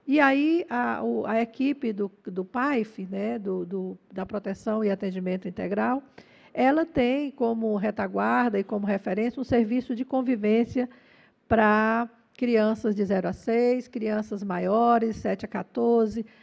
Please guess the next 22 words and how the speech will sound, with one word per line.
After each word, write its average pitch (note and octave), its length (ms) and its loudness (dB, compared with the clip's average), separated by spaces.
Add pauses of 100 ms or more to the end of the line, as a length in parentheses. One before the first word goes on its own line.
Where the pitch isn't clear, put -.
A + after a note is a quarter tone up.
(120)
até A3 300 2
dezessete G3 580 0
anos, A3 560 0 (560)
convivência A3+ 580 0
de G#3 140 -2
jovens G3+ 400 2
e G#3 60 -2
adultos, A#3+ 680 -2
ou D4 200 0
seja, E3+ 560 0 (440)
os C4+ 220 2
grupos D4 540 2
vão C4 160 2
se C4 120 -2
organizar A3+ 640 2
de A3+ 100 0
acordo B3 420 0
com B3+ 80 -6
as A#3 100 -2
necessidades G#3+ 760 -2
do G3+ 120 -4
território. F#3+ 600 -2